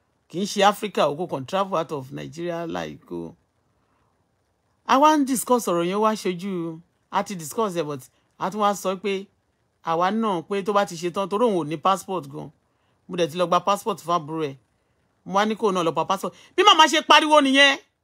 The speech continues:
lójú mi. No, no, no, no, no, no, no.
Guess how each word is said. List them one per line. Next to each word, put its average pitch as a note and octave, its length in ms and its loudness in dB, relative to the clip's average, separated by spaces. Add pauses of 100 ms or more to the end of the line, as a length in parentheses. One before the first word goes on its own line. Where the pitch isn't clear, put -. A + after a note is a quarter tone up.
(480)
lójú B3+ 320 0
mi. D#3+ 260 -10 (920)
No, F4 140 6
no, G4 100 8
no, F#4+ 100 8
no, F#4 140 6
no, F4+ 100 8
no, E4+ 160 6
no. D4+ 180 6